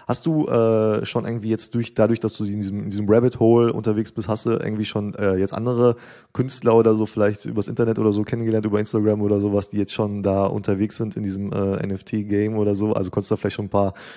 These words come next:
ne, in deinem Umfeld hast du gesagt, ist da jetzt noch keiner so affin, aber konntest du da vielleicht schon, äh, zumindest, äh, virtuell ein paar Leute kennenlernen?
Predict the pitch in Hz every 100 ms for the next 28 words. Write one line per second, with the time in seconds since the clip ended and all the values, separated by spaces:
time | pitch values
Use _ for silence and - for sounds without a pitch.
0 | - - - - - 120 117 113 127 123
1 | 123 110 107 107 104 101 104 113 101 104
2 | 113 113 107 107 101 - 113 104 98 113
3 | - 104 107 95 104 104 101 - 104 104
4 | 101 - 107 98 107 110 107 98 104 104
5 | 101 - 107 107 110 110